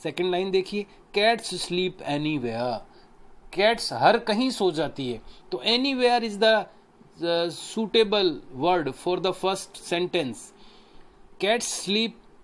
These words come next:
we can fill anywhere in the first li-, line। हम फर्स्ट लाइन में anywhere शब्द को फिल कर सकते हैं।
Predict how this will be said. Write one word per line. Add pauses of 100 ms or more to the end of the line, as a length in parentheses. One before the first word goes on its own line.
we
can
fill (240)
anywhere (140)
in
the (140)
first (220)
li-,
line। (420)
हम
फर्स्ट
लाइन
में (100)
anywhere
शब्द
को (200)
फिल
कर
सकते
हैं।